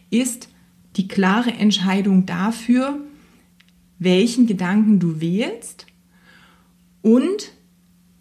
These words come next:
welches Ziel du damit erreichen möchtest. Das Ziel darf natürlich auch klar sein, weil ohne Ziel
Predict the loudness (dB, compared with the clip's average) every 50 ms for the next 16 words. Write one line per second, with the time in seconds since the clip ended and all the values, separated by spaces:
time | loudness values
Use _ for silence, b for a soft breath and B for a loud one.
0 | _ _ _ _ _ _ _ -2 0 0 0 0 -2 -4 -8 -10 -14 -16 -4 0
1 | 2 2 4 4 4 4 2 0 0 2 2 4 4 4 2 2 0 0 -4 -6
2 | -4 -4 -6 -6 -6 -6 -8 -8 -6 -8 -10 -12 -16 -18 -18 -18 -10 -8 -6 -6
3 | -6 -8 -4 -2 0 2 2 2 2 2 0 0 0 2 4 4 4 4 4 4
4 | 2 2 0 -2 -4 -6 -6 -4 -2 0 0 0 0 -2 -6 -6 -8 -6 -4 -4
5 | -6 -6 -8 -8 -2 0 0 0 0 -2 -6 -4 0 4 4 4 4 4 0 0
6 | 2 2 2 2 2 -2